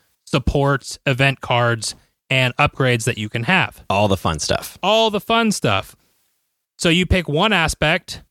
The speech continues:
Speaker 1: and you can build, along with your fifteen cards, cards from that particular aspect and from what they call the basic aspect.
Speaker 2: Mm-hmm.
Speaker 1: Basic can be combined with any one aspect.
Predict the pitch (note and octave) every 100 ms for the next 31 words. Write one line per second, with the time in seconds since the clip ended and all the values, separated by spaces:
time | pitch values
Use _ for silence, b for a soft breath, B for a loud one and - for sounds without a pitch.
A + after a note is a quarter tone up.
0 | _ C#3 D3 E3+ F3 C#3 D#3 D#3+ E3 D#3+
1 | - _ _ _ C3+ C#3+ E3+ F3+ E3+ D#3
2 | E3+ - F3+ F3 - B2+ C3+ C#3 - -
3 | - D#3 - D3 E3 F3 - F3+ F#3+ E3
4 | D3 - D3+ D#3+ - - _ _ _ _
5 | - G3+ G#3+ D#3 D#3 D#3+ - _ _ _
6 | _ _ D#3+ D3 C#3+ C#3 D3 C#3+ C#3 -
7 | C3+ C3 D3+ B2+ - G3+ F#3+ B2 G#2+ -
8 | G#2+ G2 - F#2 - - F2 E2 E2+ C3
9 | C#3+ D#3 D3+ E3+ D#3+ E3+ D#3 D3 C#3+ B2+
10 | C3 C3+ A#2+ B2 D3+ C#3+ D3+ - G3+ A3+
11 | -